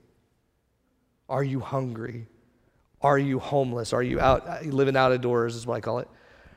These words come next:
Are you living outdoors? <laughs> There's lots of people in Vancouver living outdoors. If you've never lived outdoors, it's a tough way to live.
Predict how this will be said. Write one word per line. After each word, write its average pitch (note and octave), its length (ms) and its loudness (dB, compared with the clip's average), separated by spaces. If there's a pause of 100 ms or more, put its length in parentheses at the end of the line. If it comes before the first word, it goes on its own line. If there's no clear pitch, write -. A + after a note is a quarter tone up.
Are C3 100 -2
you C3+ 120 0
living C#3 240 2
outdoors? B2+ 560 0 (480)
<laughs> - 480 -20
There's A#2+ 140 -14
lots C#3 260 2
of C3+ 80 0
people C3 300 0
in B2+ 80 -4
Vancouver B2 460 -4
living A#2+ 220 -4
outdoors. A2+ 480 -8 (720)
If - 80 -8
you've C3 140 -2
never C3+ 220 4
lived B2+ 240 2
outdoors, B2+ 840 0 (500)
it's C3 200 -12
a B2 40 -8
tough A#2+ 260 -4
way A#2 120 -4
to A2 60 -2
live. A2 380 -8